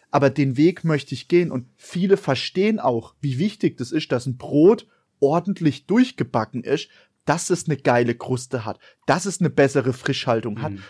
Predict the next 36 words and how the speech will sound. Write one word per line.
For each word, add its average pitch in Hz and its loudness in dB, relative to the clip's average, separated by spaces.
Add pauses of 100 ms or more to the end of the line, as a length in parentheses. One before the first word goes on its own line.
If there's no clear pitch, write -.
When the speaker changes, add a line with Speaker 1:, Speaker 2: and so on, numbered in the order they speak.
Speaker 1:
Dazu 135 -4
brauche 143 4
ich - -2
einfach 160 -2
die - -4
Ofenhitze. 190 0 (140)
Speaker 2:
Genau. 104 -10 (500)
Speaker 1:
Ich - -8
kann 180 2
nicht 226 4
einen, 139 -8 (260)
einen, 139 -4
einen 143 -4
Toast 151 0
backen, 135 0
der 127 4
super 123 0
weich 110 0
Speaker 2:
Und 120 0
Speaker 1:
ist. 110 2
Speaker 2:
dann 170 4
ist 185 -2
dein 165 4
Speaker 1:
Das 139 -2
funktioniert 170 -2
nicht. 107 -6
Speaker 2:
Das 123 -6
Spannende 160 -2
dabei 117 0
ist, - -6 (120)
dass - -4
auch 170 0
nachhaltig 139 -2
ist. - -12 (280)
Also, 139 4 (280)
weil 165 4